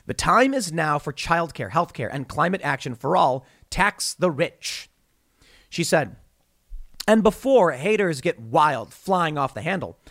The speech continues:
New York elected officials are routinely invited to and attend the Met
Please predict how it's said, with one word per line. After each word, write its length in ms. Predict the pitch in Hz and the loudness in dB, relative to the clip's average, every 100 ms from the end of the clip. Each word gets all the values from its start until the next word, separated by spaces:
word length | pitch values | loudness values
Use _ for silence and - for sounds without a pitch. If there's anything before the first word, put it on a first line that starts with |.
| - - | -20 -12
New 300 | 131 190 285 | 0 4 4
York 320 | 269 240 233 - | 6 4 4 0
elected 360 | 139 143 156 214 | -2 -2 0 -2
officials 440 | - 151 156 143 165 | -2 -2 -2 0 2
are 120 | 190 | 2
routinely 640 | 220 185 226 285 311 285 | 0 -4 -6 -4 -4 -2
invited 420 | 262 226 285 139 - | 2 2 2 -2 -6
to 240 | 104 135 - _ _ | -8 -10 -16 _ _
and 240 | 175 185 175 | -2 -2 -2
attend 440 | 190 - 226 269 | -4 0 -2 0
the 80 | 262 | -2
Met 340 | 196 120 - | -2 -4 -6